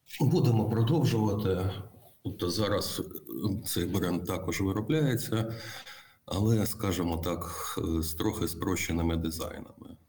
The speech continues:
Тобто він дешевший, хоч він зараз вже і зроблений там з нормальної кордури, з гарної тасьми, але завдяки доволі простим дизайнам і масовому пошиттю він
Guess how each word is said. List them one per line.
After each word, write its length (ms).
Тобто 640
він 300
дешевший, 760
хоч 320
він 180
зараз 260
вже 220
і 60
зроблений 640
там 160
з 60
нормальної 640
кордури, 640
з 180
гарної 480
тасьми, 440
але 300
завдяки 600
доволі 340
простим 500
дизайнам 760
і 200
масовому 840
пошиттю 680
він 500